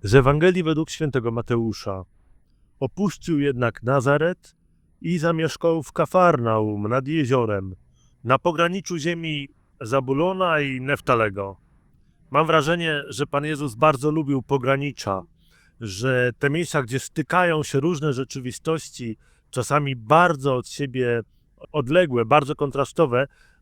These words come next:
były takimi miejscami, w których on nie tylko się czuł dobrze, ale do takich miejsc czuł się najbardziej powołany.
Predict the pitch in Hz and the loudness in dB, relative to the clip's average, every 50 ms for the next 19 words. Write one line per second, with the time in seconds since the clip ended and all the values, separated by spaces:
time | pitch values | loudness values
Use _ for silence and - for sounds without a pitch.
0 | _ _ - 127 117 107 107 110 165 190 196 190 165 - 160 - - - 190 185 | _ _ -18 -16 -16 -8 0 4 6 6 6 6 4 2 0 0 -2 -6 -6 -4
1 | 165 151 147 - - - 165 165 165 143 - - - 147 139 - 139 160 151 143 | -4 -4 -4 -4 -2 -2 -2 -2 -4 -6 -8 -4 -4 -4 -2 -2 -4 -4 -2 -4
2 | 139 135 - 175 - 170 - - 147 - - 131 123 113 156 196 185 160 151 165 | -6 -6 -6 -6 -6 -6 -6 -6 -10 -14 -12 -10 -4 0 0 0 0 0 2 2
3 | 160 143 135 135 131 120 139 131 - 160 160 - 139 113 - 151 156 165 160 - | 4 4 4 2 0 -2 -4 -4 -4 -6 -8 -10 -14 -14 -10 -8 -8 -8 -8 -10
4 | - - - _ _ - - _ _ _ - - 156 156 - - 160 147 143 139 | -14 -20 -20 _ _ -20 -20 _ _ _ -4 -4 -2 -2 -2 -2 -2 -2 -2 -2
5 | 123 143 147 135 123 143 139 135 - _ _ _ _ _ - 147 139 123 143 151 | -2 -2 -2 -2 -4 -6 -8 -8 -10 _ _ _ _ _ -2 0 2 2 4 4
6 | 151 147 131 127 117 101 95 95 98 | 6 6 6 4 2 -2 -6 -8 -10